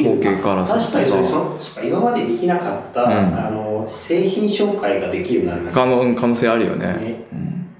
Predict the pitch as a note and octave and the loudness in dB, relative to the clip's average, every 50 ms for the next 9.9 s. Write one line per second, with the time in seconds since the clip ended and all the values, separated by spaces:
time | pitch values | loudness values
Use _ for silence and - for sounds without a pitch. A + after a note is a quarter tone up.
0 | - - - _ _ - - - B2 A#2+ A2 G2+ G2 - - - - - - - | -20 -20 -20 _ _ -20 -16 -8 -4 -2 -2 -2 -2 -4 -8 -12 -14 -18 -20 -18
1 | - - B2 B2+ B2+ B2 - D3 C#3 B2+ - G2 F#2+ F2+ F#2 F#2 - - - - | -16 -8 -4 -4 -4 -2 0 0 2 2 2 2 2 2 0 0 -2 -4 -4 -4
2 | - G2+ G2 G2 F#2+ G2 G#2 A#2 A#2+ A2+ - C3+ A#2+ G2+ G2+ F#2+ F#2 F2+ F2 F2 | -4 -2 -2 0 0 2 2 2 2 2 2 2 2 2 2 2 2 2 0 0
3 | G2 F#2+ F#2 F#2 F#2 F#2 F#2 - F2+ - - - G#2 G2+ G2+ G2+ G2 - - - | 0 2 2 2 2 0 0 0 0 0 2 2 2 2 2 2 2 0 0 0
4 | - - A#2 G#2+ G2 G2 G2+ B2+ A#2+ A#2 A2+ A2 A2 G#2 G2+ F2 E2+ E2 - - | 0 0 0 0 2 2 4 4 4 4 4 2 2 2 2 2 2 0 0 0
5 | - F2+ E2+ - E2 G#2+ C#3 D3 C3 A2+ G2+ F#2+ - A2 G2+ G2 G#2 G2+ F#2 - | 0 0 0 0 0 2 2 4 4 2 2 0 0 0 0 0 0 0 -2 -2
6 | - - G#2 G2 E2+ E2 A2 A2 G2 G2 G2 F#2 G#2+ G2+ F#2+ F#2 F2+ G2 F#2+ F2+ | -4 -4 -2 -2 0 0 0 0 0 0 0 0 2 2 2 2 0 0 0 0
7 | E2+ - - D#2 D2+ D#2 D#2 G2 G2+ G2+ G2 F#2 F2+ F2 F2 - - - - - | 0 -2 -2 -4 -2 -2 -2 0 0 0 0 -2 -4 -4 -6 -10 -14 -18 -20 -20
8 | - - - - - - - - - - F#2 F#2 - - - - - - - - | -20 -20 -20 -20 -20 -20 -20 -20 -12 -8 -6 -6 -6 -8 -12 -18 -20 -20 -18 -18
9 | - G#2 G2+ G2 F#2+ F2+ F2 F2 F2 F2+ G2 - G2+ G2 F#2 F2+ - | -14 -10 -8 -8 -6 -6 -8 -10 -12 -14 -14 -10 -6 -4 -4 -4 -4